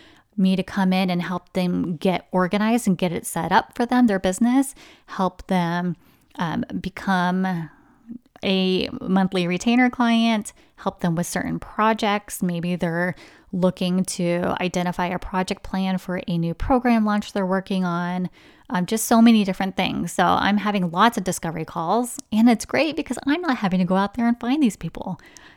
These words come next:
That was one thing I was worried about. I was like, "Oh my gosh, I'm gonna be so busy helping other people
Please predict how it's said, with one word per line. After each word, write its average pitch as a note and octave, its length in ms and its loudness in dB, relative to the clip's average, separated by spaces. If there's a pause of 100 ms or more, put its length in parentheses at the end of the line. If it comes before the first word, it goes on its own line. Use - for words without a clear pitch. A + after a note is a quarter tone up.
That C4 160 2
was C4+ 160 2
one A#3 200 6
thing G3+ 200 -4
I G3+ 60 -2
was G3 100 -4
worried A3 220 2
about. F3 220 -2
I F#3 40 -4
was F3+ 120 -6
like, F#3 140 -4
"Oh G3+ 80 4
my A3 140 0
gosh, G3 240 -2
I'm F#3 80 -2
gonna G3 100 0
be G3 120 -2
so F#3+ 200 0
busy G3+ 360 0
helping F3+ 440 -4
other F3+ 220 -2
people F3+ 580 -4